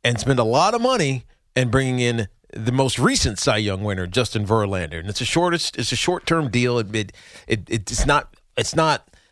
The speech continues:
it's not crippling you five years from now, but it is giving you a real chance to win right now. So I think, yes, he's a fan, and he does the things that, you know, fans love, but it's also, it's,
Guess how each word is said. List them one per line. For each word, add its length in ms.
it's 120
not 180
crippling 600
you 200
five 400
years 280
from 200
now, 360
but 120
it 100
is 180
giving 380
you 160
a 60
real 380
chance 380
to 100
win 240
right 200
now. 200
So 100
I 160
think, 360
yes, 340
he's 160
a 60
fan, 460
and 100
he 60
does 300
the 80
things 320
that, 200
you 160
know, 160
fans 480
love, 600
but 120
it's 120
also, 520
it's, 160